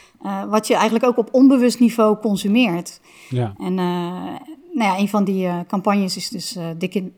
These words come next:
Speaker 1: Dik in de Media, waar we dus ook een checklist hebben voor beeldredacties,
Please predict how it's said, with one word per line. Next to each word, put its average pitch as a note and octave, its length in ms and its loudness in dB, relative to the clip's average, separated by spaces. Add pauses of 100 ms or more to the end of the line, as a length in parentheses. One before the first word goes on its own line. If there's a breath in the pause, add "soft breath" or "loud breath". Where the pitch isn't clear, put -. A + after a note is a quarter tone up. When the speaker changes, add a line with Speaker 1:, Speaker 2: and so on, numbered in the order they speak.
Speaker 1:
Dik F#3 220 -8
in F#3+ 80 0
de F#3 60 0
Media, F#3 400 0
waar F3 160 -2
we F3+ 60 -2
dus F3+ 160 -6
ook F3+ 120 -2
een F#3+ 140 -2
checklist A#3+ 460 0
hebben A#3 300 2
voor A#3 140 -2
beeldredacties, A3 960 -2